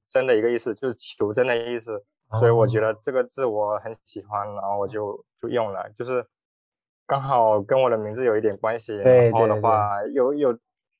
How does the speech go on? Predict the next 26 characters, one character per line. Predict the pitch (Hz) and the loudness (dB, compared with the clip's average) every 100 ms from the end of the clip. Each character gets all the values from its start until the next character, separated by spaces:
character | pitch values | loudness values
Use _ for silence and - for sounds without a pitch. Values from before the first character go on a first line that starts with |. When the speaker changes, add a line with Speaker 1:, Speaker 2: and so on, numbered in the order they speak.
| _ _ _ _ _ | _ _ _ _ _
Speaker 1:
又 | 139 135 | -2 2
有 | 120 | 2
我 | 110 107 104 104 107 - _ _ _ _ _ - | 2 0 -2 -6 -12 -18 _ _ _ _ _ -12
比 | 110 | -4
较 | 113 117 113 104 _ | 0 0 -2 -6 _
喜 | - 98 | -14 -10
欢 | 110 | -4
的 | 113 | -4
一 | 113 | -4
种 | 110 98 | -6 -6
精 | 117 120 | -10 -10
神， | 117 98 101 | -10 -12 -8
然 | 92 | -2
后 | 98 107 | 0 2
就 | 113 | 2
用 | 104 - 110 | 0 0 0
这 | 107 | 0
个 | 110 | -2
字 | 104 - 127 104 | -4 -4 0 0
作 | 98 120 107 | 0 0 2
为 | 101 101 107 _ _ _ _ _ | 0 -2 -6 _ _ _ _ _
我 | 101 101 | -2 2
的 | 101 98 | 4 4
一 | 98 | 2
个， | 110 107 104 95 95 90 - _ _ _ _ | 0 2 2 0 -2 -6 -12 _ _ _ _
呃， | 110 98 95 95 95 | -6 -4 -6 -8 -10